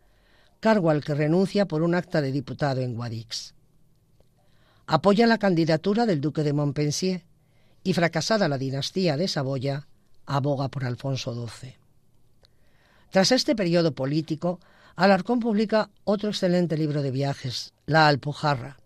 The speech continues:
escrita en forma de diario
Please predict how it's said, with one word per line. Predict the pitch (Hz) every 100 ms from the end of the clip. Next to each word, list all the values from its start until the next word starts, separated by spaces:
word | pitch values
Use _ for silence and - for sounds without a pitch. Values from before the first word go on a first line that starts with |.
| _ _ _ _ - _ - -
escrita | 190 - 262 - 285 269 -
en | 175
forma | - 202 214
de | 196 156
diario | 143 160 139 135 156